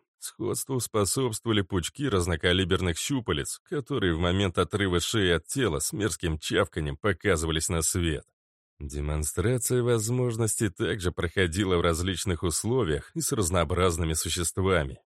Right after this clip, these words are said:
Невидимые вездесущие бошки со свойствами призраков, способные преодолевать любые материальные преграды, присасывались к живым и мертвым созданиям.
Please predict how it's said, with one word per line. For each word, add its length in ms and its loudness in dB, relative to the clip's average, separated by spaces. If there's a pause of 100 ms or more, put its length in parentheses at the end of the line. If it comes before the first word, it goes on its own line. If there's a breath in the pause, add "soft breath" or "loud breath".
(160)
Невидимые 920 -2
вездесущие 840 0
бошки 480 -2
со 220 0
свойствами 640 0
призраков, 760 -4 (160)
способные 720 0
преодолевать 720 2
любые 400 0
материальные 540 2
преграды, 640 0 (100)
присасывались 800 0
к 80 -10
живым 540 0
и 40 0
мертвым 380 2
созданиям. 800 0